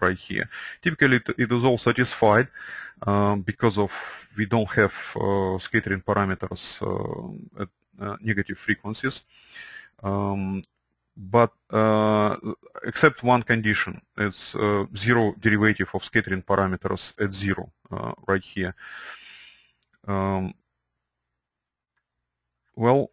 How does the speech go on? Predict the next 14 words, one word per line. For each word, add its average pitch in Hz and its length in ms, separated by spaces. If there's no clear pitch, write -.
um, 107 460
next 143 520
is 127 500
causality 131 540
constraint. - 600
And 107 100
causality 147 580
can 127 240
be 117 100
defined 131 680
as, 110 580
um, 101 600
impulse 120 340
response, 113 640